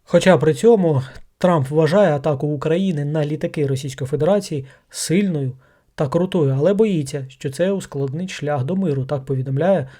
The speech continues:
видання Axios. Реакцію Трампа підтвердили кілька людей. Один з радників каже, що,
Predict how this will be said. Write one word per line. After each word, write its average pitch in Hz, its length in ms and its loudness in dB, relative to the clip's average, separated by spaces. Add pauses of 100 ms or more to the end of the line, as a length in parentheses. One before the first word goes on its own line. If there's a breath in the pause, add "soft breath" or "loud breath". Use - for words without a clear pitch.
(180 loud breath)
видання 147 540 0
Axios. 131 460 -8 (680 loud breath)
Реакцію 156 420 4
Трампа 175 340 2
підтвердили 147 680 0
кілька 160 340 -2
людей. 165 400 0 (380 loud breath)
Один 185 280 4
з 139 40 4
радників 151 720 -2
каже, 160 300 2
що, 139 600 -2